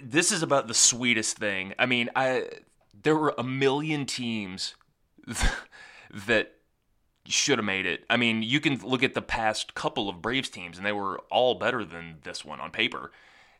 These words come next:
But just by virtue of how it came together and when it came together, that right now, I mean, this team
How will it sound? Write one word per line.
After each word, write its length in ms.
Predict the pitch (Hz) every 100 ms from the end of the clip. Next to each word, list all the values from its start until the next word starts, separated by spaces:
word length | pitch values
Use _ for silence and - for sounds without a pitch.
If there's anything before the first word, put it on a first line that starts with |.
| _
But 480 | 101 113 101 80 - _ _ _ _ -
just 260 | 120 127 -
by 180 | 120 107
virtue 640 | 85 117 123 - 117 113
of 100 | 95
how 400 | 87 - 92 117
it 140 | 117 -
came 200 | 101 92
together 440 | 82 85 82 78
and 220 | 92 90 82
when 220 | 139 185
it 120 | -
came 240 | - 95
together, 540 | 82 80 78 78 73 - - - - - -
that 160 | 104
right 280 | 76 110 147
now, 380 | 110 120 127 104
I 20 |
mean, 160 | 104 104
this 120 | 123
team 460 | - 139 131 113